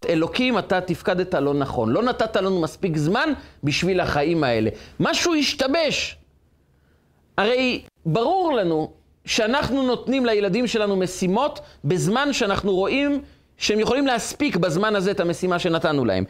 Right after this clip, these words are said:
כל מנהל עבודה, מבקש עבודה, גם אם הוא מאוד לוחץ, זה עבודה שסביר להניח יכולה להתבצע בזמן שהוא הקציב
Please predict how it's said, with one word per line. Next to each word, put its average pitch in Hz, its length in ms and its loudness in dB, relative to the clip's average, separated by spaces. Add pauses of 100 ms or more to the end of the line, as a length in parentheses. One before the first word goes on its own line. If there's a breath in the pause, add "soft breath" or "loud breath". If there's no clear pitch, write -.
(200 loud breath)
כל 226 160 2
מנהל 233 320 2
עבודה, 180 360 0
מבקש 170 520 0
עבודה, 170 380 0 (340 loud breath)
גם 233 240 2
אם 247 100 2
הוא 214 100 2
מאוד 190 260 2
לוחץ, 170 480 0 (400 soft breath)
זה 139 200 0
עבודה 233 360 0
שסביר 285 600 0
להניח 302 400 0
יכולה 254 320 0
להתבצע 269 600 -2
בזמן 220 520 0
שהוא 220 400 0
הקציב 233 500 -2